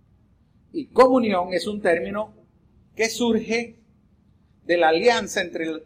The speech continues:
dos palabras, común, unión. Común, unión. El significado a-, alude esencialmente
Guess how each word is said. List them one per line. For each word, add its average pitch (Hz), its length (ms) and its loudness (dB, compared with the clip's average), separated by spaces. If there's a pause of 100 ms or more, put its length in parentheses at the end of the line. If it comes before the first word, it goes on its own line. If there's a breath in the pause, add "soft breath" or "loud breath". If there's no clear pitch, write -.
dos - 200 -4
palabras, 175 560 -6
común, 226 560 -4
unión. 185 520 -6 (640)
Común, 220 380 -2
unión. 247 380 -8 (1200)
El 190 100 0
significado 202 1040 -4 (920)
a-, 131 260 -16 (320)
alude 151 460 0
esencialmente 185 1160 -4